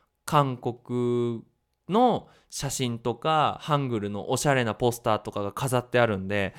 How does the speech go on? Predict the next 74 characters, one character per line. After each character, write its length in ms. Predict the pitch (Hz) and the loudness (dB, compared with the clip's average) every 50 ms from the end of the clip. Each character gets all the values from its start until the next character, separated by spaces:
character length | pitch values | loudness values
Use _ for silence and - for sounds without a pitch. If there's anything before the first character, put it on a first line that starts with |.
| - - - - - | -16 -20 -20 -12 -8
す 200 | - - 185 185 | -6 -4 0 4
ご 120 | 208 269 | 4 4
く 180 | 269 220 - - | 4 4 -2 -4
可 320 | - - 147 139 135 139 | -4 0 4 6 6 8
愛 260 | 139 139 143 139 120 101 - | 8 8 6 4 2 0 -2
い、 60 | - _ _ - | -6 _ _ -6
お 120 | - 120 | -4 -2
し 80 | 117 - | 0 2
ゃ 100 | 143 131 | 2 2
れ 100 | 123 113 | 2 0
な 220 | 107 98 95 - - | -2 -4 -6 -6 -4
レ 160 | 104 107 107 | -2 -2 -2
ス 80 | - - | -2 -2
ト 100 | - 95 | -6 -6
ラ 120 | 90 90 | -6 -6
ン 60 | 90 92 | -6 -8
な 80 | 87 | -8
ん 60 | 87 | -10
で 80 | 90 92 | -10 -12
す 100 | - - | -12 -8
ね。 340 | 110 110 113 117 117 120 - _ _ _ _ _ _ _ _ _ | -4 -2 -2 -2 -2 -4 -8 _ _ _ _ _ _ _ _ _
は 320 | - - 127 135 131 117 | -14 -10 -6 -4 -2 -2
い。 160 | 110 98 - - _ _ _ _ _ _ _ _ _ _ _ _ _ _ _ _ - - - - - - - - - - _ - | -2 -4 -6 -12 _ _ _ _ _ _ _ _ _ _ _ _ _ _ _ _ -20 -20 -18 -16 -16 -16 -16 -18 -20 -20 _ -10
で、 440 | 117 131 175 196 185 160 - - - - _ _ _ _ - | -4 0 2 4 4 4 2 -2 -6 -20 _ _ _ _ -4
え 260 | 120 127 127 123 117 | -2 0 2 0 0
ー 60 | 113 | -2
と、 80 | - 110 | -4 -4
最 240 | - 185 185 175 143 | 0 4 4 4 4
後 100 | 127 110 | 4 0
に 80 | 101 | 0
な 140 | 98 113 120 | 0 0 0
る 120 | 120 104 | 0 0
ん 80 | 95 92 | -2 -4
で 80 | 92 95 | -6 -8
す 140 | - - 87 | -8 -8 -6
が、 360 | 92 101 101 95 92 87 - - - _ _ _ - | -4 -2 0 0 -2 -4 -8 -16 -20 _ _ _ -12
そ 120 | - 107 | -8 -8
の、 100 | 98 98 | -6 -6
も 160 | 98 104 110 113 | -4 -4 -4 -4
ち 160 | - - 220 | -2 0 2
ろ 140 | 220 196 135 | 4 4 4
ん 160 | 107 98 104 | 2 2 6
料 220 | 127 135 139 135 | 8 10 10 10
理 100 | 123 107 | 8 6
も 120 | 92 90 90 | 2 -2 -6
す 200 | - - - 101 | -6 -6 0 2
ご 100 | 135 135 | 2 2
く 220 | 139 107 95 - - | 2 0 -6 -2 2
美 60 | 101 | 2
味 80 | 98 98 | 2 2
し 100 | - 110 | 0 -2
い 40 | 95 | -2
ん 40 | 95 | -2
で 80 | 90 - | -4 -6
す 80 | - | -6
ね。 320 | 90 95 104 120 - - _ - - - _ | -4 -2 -2 -2 -4 -6 _ -20 -20 -8 _
僕 240 | - 156 156 156 226 | 0 0 2 4 4
は 100 | 233 226 | 4 4
い 80 | 233 226 | 4 2
つ 80 | - | 0
も 100 | 180 117 | -4 -4
チ 140 | 98 - - | -4 -2 -2
ャ 60 | 139 | -2
プ 120 | - - - | -2 -2 -4
チ 140 | - 175 175 | -2 0 0
ェ 100 | 175 175 | 0 -2
っ 0 | |
て 140 | - 107 | -4 -6
い 140 | 98 92 90 | -6 -6 -6
う、 40 | 92 | -6
そ 140 | - - 92 | -6 -6 -6
う 60 | 92 | -6
い 180 | 92 90 90 - | -6 -6 -8 -8
う、 120 | - | -10